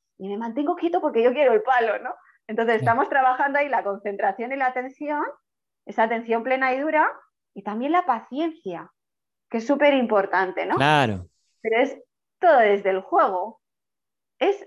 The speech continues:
Speaker 1: muy importante ahí desde el juego, ¿no? Y luego el tema de los masajitos, ya ni te cuento. Tengo
Speaker 2: <laughs>
Speaker 1: varios elementos y les encanta el hacer
Speaker 2: <laughs>
Speaker 1: su masaje a otro. Entonces, aprenden ya no solo a, a, a tomar conciencia de ellos, ¿no? Y a relacionarse mejor con, consigo mismos,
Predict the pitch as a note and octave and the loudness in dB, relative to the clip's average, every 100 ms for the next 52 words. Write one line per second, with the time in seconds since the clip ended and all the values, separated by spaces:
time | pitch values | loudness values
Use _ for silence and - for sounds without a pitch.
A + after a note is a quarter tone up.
0 | _ B3 D4+ D#4+ B3+ B3 B3+ B3+ A#3 G3 | _ -4 -2 -2 -4 -2 -4 0 0 2
1 | F#3+ F#3+ F#3 - - - - G#3+ D#3 - | -2 -4 -8 -12 -12 -8 -6 -4 -4 -6
2 | _ _ A3+ G#3 A#3 B3+ A#3 A#3+ A#3 A3 | _ _ -2 0 0 -2 -2 -2 0 -2
3 | A#3 G#3+ F#3+ A3 G#3+ B3 G3 G#3+ A3 F#3 | -6 -6 -6 -4 -4 0 0 0 -4 -4
4 | F#3 F#3 E3+ G3 A3 - F#3 B2+ G#3+ A3+ | -4 -4 -4 -2 0 2 0 2 2 2
5 | A3+ A#3+ G#3 A3+ A#3 A#3+ F#4+ B4 - A3+ | 0 -2 -2 -4 -2 2 2 0 -4 0
6 | G3 G3 F3+ D#3+ E3+ - G#3 F3+ E3+ - | 0 0 -4 -14 -6 -2 -2 -2 -4 -6
7 | _ _ _ A3+ A3+ C3+ C#4 E4 C#4+ A#3+ | _ _ _ 0 2 4 4 2 0 -2
8 | A3+ A3 G#3+ G3 G3 F#3+ G3+ A3 A3+ A#3 | -2 -4 -2 0 0 -2 -2 -2 -2 -4
9 | - _ _ _ - _ - A3+ A#3 B3 | -6 _ _ _ -20 _ -4 -2 0 0
10 | C#4 C4+ D#4 C#4 A3 A3 A#3 A#3+ A#3 A3+ | 2 0 0 -4 0 0 0 0 0 -2
11 | - - A3+ A#3 G#3+ G3+ A3 G3 F#3+ - | -8 -6 -4 0 0 0 -2 -2 -4 -4
12 | G3 F#3 F3+ F3 E3+ - _ _ - F#3+ | -6 -6 -6 -6 -6 -10 _ _ -12 -8
13 | F3+ F#3+ A#3+ A#3+ A#3 A3+ G3+ G3+ G#3 B3 | -6 -2 -2 -2 2 2 4 2 2 -2
14 | D#4+ A#3 A#3 A#3 G3+ G3 G3+ G3 A3+ G#3+ | -2 -2 0 0 2 -2 -2 -8 -8 -10
15 | G3+ G#3 G3+ G3+ G3 G#3 G3 G#3 G#3 G#3 | -6 -6 -2 -4 -4 -8 -4 0 0 0
16 | G#3+ B3+ | -6 -6